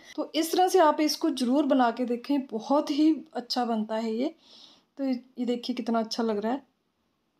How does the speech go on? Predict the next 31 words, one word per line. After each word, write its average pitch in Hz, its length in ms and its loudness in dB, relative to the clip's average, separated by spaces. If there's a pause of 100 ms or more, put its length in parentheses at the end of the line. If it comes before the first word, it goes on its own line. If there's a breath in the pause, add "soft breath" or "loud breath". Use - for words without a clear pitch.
(1080)
तो - 80 -20 (100)
अब 262 160 2
हम 330 180 4
इसमें 285 340 2
डालेंगे 247 380 2
थोड़ा 339 360 0
सा, 349 460 0
एक 277 200 -2
टेबलस्पून 269 520 0
के 262 120 0
करीब 247 200 -4
पानी 233 300 0
डाला 226 260 2
है। 254 60 2
वो 254 140 2
मैंने 285 220 6
इसलिए 294 240 2
डाला 269 240 4
है 285 80 2
कि 294 140 0
ओट्स 233 340 0
जो 262 160 2
है 277 80 4
सब्जियों 233 360 -2
के 247 100 -4
साथ 247 200 -4 (140)
अच्छे 226 260 -6
से 302 300 -2 (520 soft breath)
मिक्स 262 260 2
हो 247 140 2
जाए। 190 160 -6